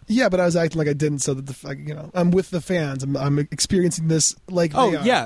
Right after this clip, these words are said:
Speaker 2: yeah. Well, it was shipped, and it was broken in shipment, and turned into, a-, and I found out in hindsight that, like, I mean, dude, it would have sucked if, if, like,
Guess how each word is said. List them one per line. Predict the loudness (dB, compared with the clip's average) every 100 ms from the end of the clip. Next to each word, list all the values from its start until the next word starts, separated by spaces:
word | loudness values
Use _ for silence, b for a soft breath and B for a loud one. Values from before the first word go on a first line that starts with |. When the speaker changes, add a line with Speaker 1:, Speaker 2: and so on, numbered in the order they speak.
| -2
Speaker 2:
yeah. | 0 2 2
Well, | 2 4
it | 4
was | 2
shipped, | 0 0 0 -2
and | -2 0
it |
was | 0 -2
broken | -2 0 2 0 0
in | 0 0
shipment, | 0 -2 0 -2 -2 _
and | -2 0 2 2 0 -2 b b b b _ -2
turned | 2 2
into, | 2 0
a-, | -2 -2 0
and | 0
I | 2
found | 2 2
out | 2
in | 0
hindsight | 0 2 2 2 0 -2
that, | -4
like, | -4 -4 -12 -6
I | 0
mean, | 2
dude, | 2 0
it | 0
would | 0
have | 0
sucked | -2 -2 -8 -18 _ -8
if, | -8 -6
if, | -8 -4
like, | -2 -2 -4